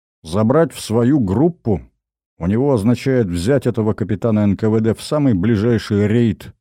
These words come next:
за линию фронта рядовым бойцом — или засунуть его на охрану немецких пленных где-нибудь на побережье Северного Ледовитого океана.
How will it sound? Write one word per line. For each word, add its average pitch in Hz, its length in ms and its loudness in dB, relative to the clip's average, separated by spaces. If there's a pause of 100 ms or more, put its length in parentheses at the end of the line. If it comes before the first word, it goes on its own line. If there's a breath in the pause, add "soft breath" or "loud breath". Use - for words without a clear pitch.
за 92 200 -4
линию 101 340 2
фронта 101 600 -2 (120)
рядовым 95 500 0
бойцом — 95 560 -2 (720)
или 120 200 4
засунуть 160 580 2
его 147 180 2
на 131 200 4
охрану 127 420 2
немецких 117 580 0
пленных 123 540 2
где-нибудь 104 560 2
на 107 120 4
побережье 107 640 2
Северного 98 640 0
Ледовитого 98 600 0
океана. 87 580 -4